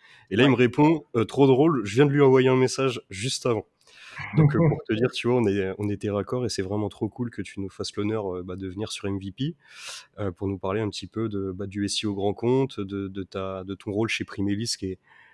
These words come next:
Speaker 1: une des vraiment, la top agence S E O, euh, mondiale francophone, donc c'est vraiment super sympa. Et, euh, et du coup, je laisse, euh, peut-être Paul reprendre la main pour, euh, pour la première partie du podcast.
Speaker 2: Ouais, tout à fait. Mais c-, c'était vraiment hyper marrant parce que tu vois, euh,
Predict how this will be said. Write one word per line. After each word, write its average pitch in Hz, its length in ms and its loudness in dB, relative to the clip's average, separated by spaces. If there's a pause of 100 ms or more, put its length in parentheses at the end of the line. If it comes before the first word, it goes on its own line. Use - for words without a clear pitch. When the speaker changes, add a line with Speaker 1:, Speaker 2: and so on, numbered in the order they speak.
(280)
Speaker 1:
une 101 140 -4
des 98 120 -2
vraiment, 110 380 2
la 95 220 -2 (140)
top 117 260 4
agence 104 340 0
S - 240 -4
E 107 40 -2
O, 104 200 0
euh, 92 280 -6 (480)
mondiale 104 420 -2
francophone, 107 560 -4
donc 101 140 -4
c'est - 100 -10
vraiment 95 220 -6
super - 360 -14
sympa. 101 400 -10 (120)
Et, 98 180 -6
euh, 92 160 -10 (360)
et 104 60 -4
du 101 120 -6
coup, 127 120 -6
je 110 60 -4
laisse, 131 240 -2
euh, 98 100 -2
peut-être 101 360 -8
Paul 120 180 4
reprendre 107 360 2
la 104 100 2
main 117 260 0
pour, 98 300 -6
euh, 92 260 -6
pour - 80 -8
la 90 60 -4
première 101 280 -8
partie - 280 -16
du 98 80 -12
podcast. - 400 -16 (800)
Speaker 2:
Ouais, 156 160 4
tout 160 160 -6
à 139 100 2
fait. - 380 -8
Mais 131 80 -2
c-, - 160 -6
c'était - 320 -6
vraiment 147 220 2
hyper 165 180 2
marrant 175 140 2
parce 180 120 -4
que - 80 -8
tu 156 140 -6
vois, 175 160 2
euh, 131 240 2